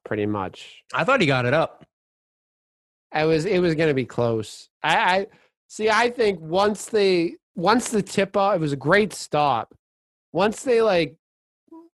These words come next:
Speaker 1: Jalen, I mean, it's a good look. What are you gonna do? Kemba's gonna knock it down. But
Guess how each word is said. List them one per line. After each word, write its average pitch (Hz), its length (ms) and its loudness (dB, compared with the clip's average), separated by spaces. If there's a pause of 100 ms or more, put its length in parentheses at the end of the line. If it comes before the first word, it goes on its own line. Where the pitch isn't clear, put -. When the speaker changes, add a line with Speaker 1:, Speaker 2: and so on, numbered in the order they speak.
(240)
Speaker 1:
Jalen, 175 500 2
I 180 80 0
mean, 214 140 2
it's 226 100 -4
a 240 40 -8
good 240 160 2
look. 147 320 -2
What 165 100 2
are 160 40 2
you 160 100 2
gonna 151 100 2
do? 143 160 -2
Kemba's 151 320 0
gonna 139 180 2
knock 123 240 0
it 120 120 -8
down. 131 300 0
But 127 220 0